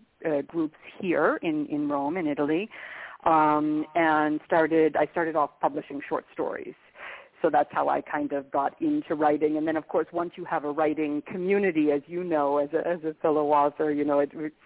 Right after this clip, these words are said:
so helpful because you can bounce ideas off of someone, you bring your writing, they give you different insight, you learn things. So, you know, I think that my writing groups are very, very important to me, and, uh, learning how to get better, learning how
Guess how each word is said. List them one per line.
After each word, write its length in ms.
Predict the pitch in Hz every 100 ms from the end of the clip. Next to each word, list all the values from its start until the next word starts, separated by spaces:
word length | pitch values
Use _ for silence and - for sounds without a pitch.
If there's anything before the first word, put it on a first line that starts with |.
| -
so 220 | 180 160
helpful 400 | - 156 147 -
because 280 | 143 147 147
you 100 | 139
can 200 | - 139
bounce 300 | 135 147 147 165
ideas 460 | 156 147 160 151 147 _
off 240 | 170 160 -
of 140 | 165 147 -
someone, 640 | 160 160 156 151 151 151
you 80 | 143
bring 320 | 143 156 151
your 140 | 156 151
writing, 720 | 160 156 156 151 156 156 160 - - - _
they 80 | 160
give 240 | 143 143
you 160 | 147 143
different 420 | 139 143 151 147 -
insight, 640 | 196 170 175 - 170 160 156
you 100 | 156
learn 420 | 147 160 160 160
things. 280 | 170 151 151 -
So, 320 | 156 147 151 - - -
you 80 | 170
know, 80 | 143
I 80 |
think 220 | 139 160 156
that 80 |
my 100 | 156
writing 380 | 147 143 147 151
groups 240 | 143 139 -
are 140 | 151 135
very, 320 | - 143 135 123
very 240 | 127 120
important 540 | 117 - - - 151 -
to 60 | 156
me, 360 | 143 139 - -
and, 340 | 139 139 139
uh, 420 | 143 135 131 131 -
learning 360 | 151 151 147 151
how 120 | 151
to 100 | 143
get 240 | 151 135 -
better, 380 | 143 147 139
learning 440 | 139 143 139 143 139
how 160 | 143